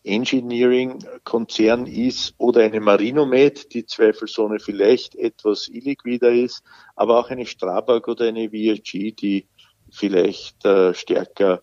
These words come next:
abgestraft wurden. Zum anderen kann man natürlich auch stabilere, äh, Aktien empfehlen in Österreich, die einen Konjunkturabschwung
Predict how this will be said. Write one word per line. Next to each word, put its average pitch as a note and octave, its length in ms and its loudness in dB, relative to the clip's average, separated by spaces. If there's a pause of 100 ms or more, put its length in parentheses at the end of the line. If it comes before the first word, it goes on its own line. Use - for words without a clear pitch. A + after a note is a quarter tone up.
abgestraft - 960 -8 (140)
wurden. G2 500 0 (400)
Zum - 180 -6
anderen C#3+ 440 2
kann C#3 200 2
man C#3 80 -4
natürlich C3 520 -4
auch A#2+ 260 4
stabilere, C#3+ 1000 2 (440)
äh, - 40 -18
Aktien B2 1000 -4
empfehlen B2+ 680 0
in B2 160 -4
Österreich, A#2+ 760 2 (120)
die A#2 440 -4 (180)
einen G#2+ 460 -2 (180)
Konjunkturabschwung A#2 1200 2